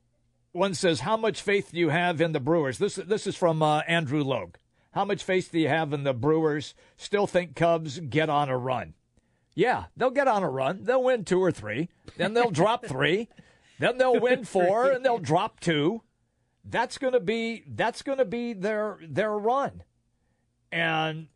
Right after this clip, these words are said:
Speaker 1: it's, to me, I, I, I just find it that, that, look, if, if you're a fan, you're a fan. You try to convince me to be a fan all the time.
Speaker 2: Yeah.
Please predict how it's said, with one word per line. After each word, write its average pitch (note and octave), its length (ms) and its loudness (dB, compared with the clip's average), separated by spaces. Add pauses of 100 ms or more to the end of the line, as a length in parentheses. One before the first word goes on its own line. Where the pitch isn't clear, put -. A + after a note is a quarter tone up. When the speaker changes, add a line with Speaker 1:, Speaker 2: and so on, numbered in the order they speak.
Speaker 1:
it's, - 520 -4 (1300)
to E3+ 120 2
me, F#3+ 640 0
I, E3+ 60 -8 (340)
I, E3 80 -4
I E3+ 40 0
just F#3+ 280 -2
find G#3+ 420 -4
it F#3 280 -2 (240)
that, D#3+ 480 -2 (1040)
that, D#3 260 -8 (580)
look, G3 220 -2 (100)
if, E3 220 -2
if F3+ 220 -8
you're C#4 140 4
a G3+ 40 2
fan, A3+ 380 2
you're G#3 120 2
a G3 40 0
fan. F#3 260 0
You G3 120 -2
try G#3+ 220 2
to F#3 80 -2
convince D#3+ 460 -4
me D3+ 140 -2
to D3+ 80 -4
be E3 160 0
a C3+ 60 -2
fan D#3 320 0
all C#3+ 160 2
the C3 100 -4
time. F#2+ 360 -8
Speaker 2:
Yeah. E3+ 160 -2